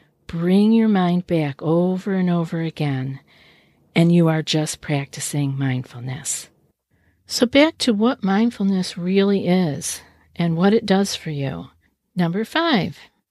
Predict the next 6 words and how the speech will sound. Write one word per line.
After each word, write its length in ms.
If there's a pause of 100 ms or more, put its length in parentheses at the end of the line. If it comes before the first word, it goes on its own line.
mindfulness 680
boosts 600
creativity 920
and 180
problem 420
solving. 600